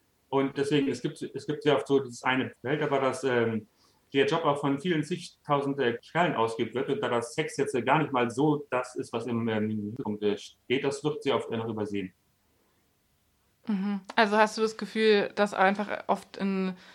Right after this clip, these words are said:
Speaker 2: singuläres Bild von Prostitution, ähm, also dass es einfach ein eingrenzendes Bild von Prostitution gibt und die Leute das halt durch diesen Filter sehen und, ähm,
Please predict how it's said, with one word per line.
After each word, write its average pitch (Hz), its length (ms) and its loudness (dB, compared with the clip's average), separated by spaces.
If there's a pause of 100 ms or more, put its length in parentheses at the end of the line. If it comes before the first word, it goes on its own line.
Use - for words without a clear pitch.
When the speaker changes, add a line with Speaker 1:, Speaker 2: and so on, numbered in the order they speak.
(260)
Speaker 2:
singuläres 190 680 2
Bild 190 260 2
von 190 160 -4
Prostitution, 185 1040 -2 (460)
ähm, 175 500 -2 (880)
also 196 160 4
dass 190 160 -2
es 214 60 4
einfach 202 320 2
ein 185 340 0 (300)
eingrenzendes 202 680 6
Bild 240 200 6
von 240 100 2
Prostitution 208 720 0
gibt 202 160 0
und 196 100 0
die 202 60 0
Leute 180 280 4
das 180 140 -6
halt 185 160 0
durch 190 80 0
diesen 185 280 -4
Filter 185 360 0
sehen 165 380 -2 (400)
und, 180 580 0
ähm, 180 540 -2